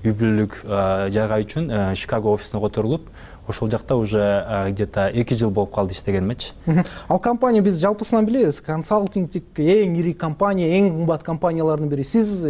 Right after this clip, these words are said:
Speaker 2: ал жакта эмне менен алексиз?
Speaker 1: Ооба, туура айтасыз. Э, мен өзүм ошол, э, специализациям боюнча химическая инженерия, химик болчумун. Анан кийин докторантурам болсо,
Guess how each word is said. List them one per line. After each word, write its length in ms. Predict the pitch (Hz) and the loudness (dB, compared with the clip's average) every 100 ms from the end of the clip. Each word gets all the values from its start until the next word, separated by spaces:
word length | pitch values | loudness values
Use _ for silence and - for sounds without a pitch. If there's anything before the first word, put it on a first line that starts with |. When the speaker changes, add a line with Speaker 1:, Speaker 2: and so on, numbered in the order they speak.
| 135 | 0
Speaker 2:
ал 160 | 147 196 | 2 2
жакта 440 | 208 220 196 160 - - | 0 2 2 0 -4 2
эмне 240 | 165 233 | 4 6
менен 240 | 226 190 156 | 4 2 0
алексиз? 500 | 135 120 - - - - 110 107 - | -4 -6 -10 -12 -14 -14 -12 -6 0
Speaker 1:
Ооба, 200 | 123 110 | 0 0
туура 200 | 143 139 | 0 0
айтасыз. 320 | 135 165 - 139 | 0 0 0 0
Э, 140 | 120 | 2
мен 260 | 117 120 120 | 4 4 4
өзүм 260 | 120 117 | 2 0
ошол, 380 | 117 117 107 104 | -2 0 0 0
э, 840 | 107 101 101 101 101 - - - - | 0 2 2 2 0 -2 -10 -14 -14
специализациям 720 | - - - 117 117 - 110 | -14 -6 -2 0 0 0 0
боюнча 320 | 110 104 104 | 0 0 -2
химическая 500 | - 139 120 - 113 | 0 0 0 0 0
инженерия, 400 | 110 113 113 104 | 0 0 0 0
химик 440 | - 120 110 - - | 0 0 0 -4 -4
болчумун. 580 | 117 107 - 127 202 - - - - | 0 0 0 -2 -2 -6 -14 -20 -6
Анан 260 | 107 107 104 | -2 0 2
кийин 200 | 120 113 | 2 2
докторантурам 680 | 107 - 110 107 117 113 110 | 0 -2 -2 -2 -2 -2 0
болсо, 380 | 107 - 160 | -2 0 -2